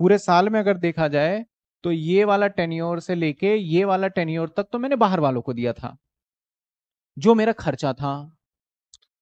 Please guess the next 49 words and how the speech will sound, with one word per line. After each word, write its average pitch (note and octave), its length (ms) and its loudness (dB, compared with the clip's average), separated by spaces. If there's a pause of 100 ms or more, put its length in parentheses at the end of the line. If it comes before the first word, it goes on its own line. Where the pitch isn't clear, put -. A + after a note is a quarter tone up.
(160)
इस C4+ 160 2 (120)
टेन्योर A3 380 2
के A#3+ 120 2
बाद G#3 260 2
इंटरेस्ट G3 420 -2
हमारा G3 260 0
खर्चा F3+ 360 -4
था C#3+ 220 -4
ही D3 180 -4
नहीं, E3 260 -6
क्योंकि F3+ 220 -2
वो G#3+ 80 6
डिवेंचर E3+ 460 2
तो A#3 120 -2
मेरे G#3+ 200 0
जेब E3 220 0
में E3+ 120 -2
ही E3+ 120 -2
पड़ा E3 260 0
था। E3+ 280 -10 (880)
लेकिन D#3+ 240 4
उस F#3 120 -2
पे B3 140 4
जो F3+ 220 2
भी C#4+ 140 2
इंटरेस्ट G#3 400 -2
हुआ, E3+ 280 0
वो F#3 300 -2
हम G3 200 -2
अपना G3+ 260 -2
प्रॉफिट A#3+ 420 -2
मान D3 200 -2
लेंगे, D3 180 -4
जो F3+ 120 0
बाहर F3+ 300 4
वाले G3+ 220 0
को G3+ 120 0
देना F#3 380 0
था, F3+ 200 0
नहीं F3+ 260 0
दिया, F#3 200 2
एक E3 160 -2
तरीके D#3 220 -4
से D3 100 -6
हमारा B2+ 220 -2
प्रॉफिट E3 360 -4
ही G#3+ 100 -4
है G3 60 -4
वो। G3+ 220 -12